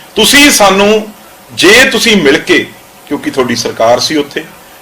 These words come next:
ਤੁਸੀਂ ਕਿਸਾਨਾਂ ਨਾਲ ਮਿਲ ਕੇ, ਲੀਡਰਾਂ ਨਾਲ, ਜਿਹੜੇ ਆ ਕਿਸਾਨ ਲੀਡਰ ਨਕਲੀ ਬਹਿਰੂਪੀਏ, ਜਿਨ੍ਹਾਂ ਨੂੰ ਕਹਿੰਦੇ ਨਾ ਦਿੱਲੀ ਆਉਣੋਂ ਰੋਕਦੇ ਆ, ਹੁਣ ਰਾਹੁਲ ਗਾਂਧੀ ਦੇ ਕਮਰੇ ਤੱਕ ਕਿਵੇਂ ਪਹੁੰਚ ਗਏ? ਪਾਰਲੀਮੈਂਟ ਦੇ ਅੰਦਰ ਪਹੁੰਚੇ ਹੋਏ ਸੀ।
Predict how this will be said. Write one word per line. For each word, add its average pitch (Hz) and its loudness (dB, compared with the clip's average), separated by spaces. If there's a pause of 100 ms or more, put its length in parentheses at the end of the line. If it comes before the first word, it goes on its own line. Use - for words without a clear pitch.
(260)
ਤੁਸੀਂ 240 2
ਕਿਸਾਨਾਂ 185 2
ਨਾਲ 170 2
ਮਿਲ 147 4
ਕੇ, 170 0
ਲੀਡਰਾਂ 143 2
ਨਾਲ, 107 -4 (460)
ਜਿਹੜੇ 156 2
ਆ 170 2
ਕਿਸਾਨ 143 -4
ਲੀਡਰ 127 0
ਨਕਲੀ 139 0
ਬਹਿਰੂਪੀਏ, 131 -2 (320)
ਜਿਨ੍ਹਾਂ 185 0
ਨੂੰ 175 -2
ਕਹਿੰਦੇ 180 2
ਨਾ 285 4
ਦਿੱਲੀ 202 0
ਆਉਣੋਂ 202 4
ਰੋਕਦੇ 185 2
ਆ, 180 -4 (260)
ਹੁਣ 160 2
ਰਾਹੁਲ 160 4
ਗਾਂਧੀ 226 2
ਦੇ 247 2
ਕਮਰੇ 214 2
ਤੱਕ 220 0
ਕਿਵੇਂ 214 0
ਪਹੁੰਚ 214 2
ਗਏ? 220 2
ਪਾਰਲੀਮੈਂਟ 170 0
ਦੇ 185 2
ਅੰਦਰ 185 2
ਪਹੁੰਚੇ 240 0
ਹੋਏ 220 4
ਸੀ। - -8